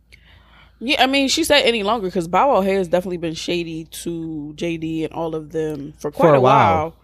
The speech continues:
Speaker 1: while.
Speaker 2: Right.
Speaker 1: I'm not sure where it stemmed from.
Speaker 2: Right.
Speaker 1: But he been on his period. <laughs> So,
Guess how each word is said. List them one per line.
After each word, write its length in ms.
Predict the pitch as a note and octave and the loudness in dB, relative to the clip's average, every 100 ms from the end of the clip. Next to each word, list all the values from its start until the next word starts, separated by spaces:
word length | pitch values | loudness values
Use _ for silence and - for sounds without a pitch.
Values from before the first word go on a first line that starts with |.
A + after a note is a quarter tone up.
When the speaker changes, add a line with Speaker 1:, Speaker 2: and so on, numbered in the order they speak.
| - | -2
Speaker 1:
while. 160 | C#3 A#2 | 2 2
Speaker 2:
Right. 40 | G#2+ - | -2 -2
Speaker 1:
I'm 120 | G3+ A#3 | 0 0
not 160 | A3+ | 0
sure 200 | - G3+ | 0 -2
where 200 | E3+ F#3+ | 0 2
it 160 | G#3 F3 | 2 0
stemmed 580 | - - G3 G#3+ C4 C4 | -4 0 0 0 -6 -8
from. 460 | C#4+ C#4 C4+ C4+ | -6 -6 -6 -2
Speaker 2:
Right. 280 | C4+ A2 F2+ - _ _ _ _ _ | 2 2 2 -6 _ _ _ _ _
Speaker 1:
But 680 | D#3+ F3+ F3 E3 D#3+ D3+ C#3 _ _ _ _ _ _ _ _ _ _ _ _ _ _ | -2 2 4 2 2 -2 -6 _ _ _ _ _ _ _ _ _ _ _ _ _ _
he 360 | F3+ E3 F3+ C#4 | -20 -14 -10 -10
been 140 | F3+ | -10
on 100 | A2+ | -14
his 80 | - _ | -16 _
period. 480 | G#3+ G3 A#2 F2+ C#2 - - | -6 -6 -6 -12 -18 -8 -4
<laughs> 80 | |
So, 1040 | C4 - - - A#3+ A3 F#3+ F3+ F#3 D3+ | -2 -2 -2 2 6 8 8 8 4 -2